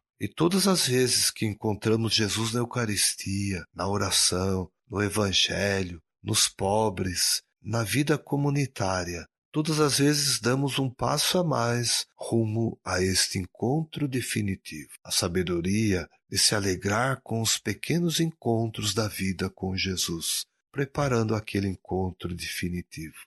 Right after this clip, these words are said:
Então, meu irmão, minha irmã, é preciso esperar em Deus. E esperar em Deus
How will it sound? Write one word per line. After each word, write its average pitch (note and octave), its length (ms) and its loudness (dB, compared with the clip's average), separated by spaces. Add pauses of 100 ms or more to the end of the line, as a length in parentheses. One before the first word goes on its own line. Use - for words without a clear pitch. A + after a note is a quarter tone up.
(140)
Então, F#2 180 -2
meu F2+ 200 -2
irmão, G2 520 0
minha F#2+ 200 -2
irmã, F2 340 -4 (160)
é G#2+ 140 -4
preciso D3+ 1000 0 (320)
esperar F#2+ 720 -2
em F#2 120 -6
Deus. - 640 -8 (300)
E C3+ 140 -2
esperar F#2+ 600 0
em D#2+ 220 -10
Deus G2 520 0